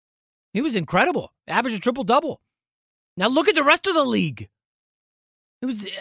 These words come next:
totally, uh, an anomaly, Oscar Robertson in his era.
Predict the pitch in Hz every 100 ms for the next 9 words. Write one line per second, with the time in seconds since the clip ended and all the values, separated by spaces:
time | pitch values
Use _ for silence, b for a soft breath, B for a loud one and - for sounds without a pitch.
0 | - 208 - 302 359 294 208 185 190 190
1 | 214 208 202 285 330 247 127 92 135 165
2 | - 156 131 127 127 120 120 135 135 120
3 | 85